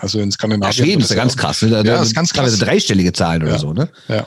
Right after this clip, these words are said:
Speaker 1: und das ist halt wirklich schade. Und wenn, wenn nicht mal da die Champions League angenommen wird, äh,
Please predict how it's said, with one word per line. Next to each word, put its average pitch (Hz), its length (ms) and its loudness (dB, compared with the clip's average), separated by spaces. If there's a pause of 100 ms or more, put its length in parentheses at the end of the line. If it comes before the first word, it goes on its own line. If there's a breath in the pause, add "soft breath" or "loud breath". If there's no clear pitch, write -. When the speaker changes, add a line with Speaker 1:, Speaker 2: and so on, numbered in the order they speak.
Speaker 1:
und 95 160 -12
das 110 160 0
ist - 140 0
halt 123 120 0
wirklich 127 220 0
schade. 127 320 0
Und 98 140 -2
wenn, 107 260 -2
wenn 110 180 2
nicht 113 160 0
mal 110 160 0
da 92 220 -2
die 135 180 -2
Champions 131 380 -2
League 120 220 -2
angenommen 120 420 0
wird, - 320 -4
äh, 110 220 -2